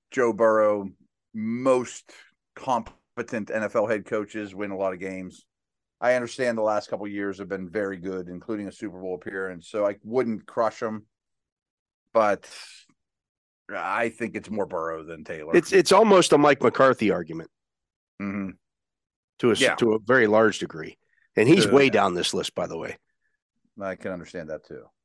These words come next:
Speaker 2: Uh, thir-, uh, twelve is Zach. Uh, I'm sorry, thirteen is Matt LaFleur.
Speaker 1: Okay, but I bet he's trending down.
Speaker 2: Right, he was eight last year.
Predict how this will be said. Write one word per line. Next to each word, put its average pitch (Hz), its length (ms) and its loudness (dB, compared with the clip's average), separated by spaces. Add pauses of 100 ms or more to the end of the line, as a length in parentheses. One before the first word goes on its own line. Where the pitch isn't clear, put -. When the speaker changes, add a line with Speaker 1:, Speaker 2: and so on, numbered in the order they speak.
(140)
Speaker 2:
Uh, 131 300 8
thir-, 175 340 6
uh, 139 300 4
twelve 185 400 6
is 156 120 8
Zach. 147 380 6
Uh, - 40 2
I'm 123 200 6
sorry, 101 320 2
thirteen 156 460 4
is 123 100 0
Matt 127 200 2
LaFleur. 104 500 -6 (1400)
Speaker 1:
Okay, 113 300 2
but 104 200 -6
I 101 100 0
bet 101 220 0
he's 98 400 -10
trending 98 400 -4
down. 104 500 -2 (360)
Speaker 2:
Right, 117 220 4
he 131 80 2
was 127 160 2
eight 120 200 2
last 90 340 -10
year. 85 240 -12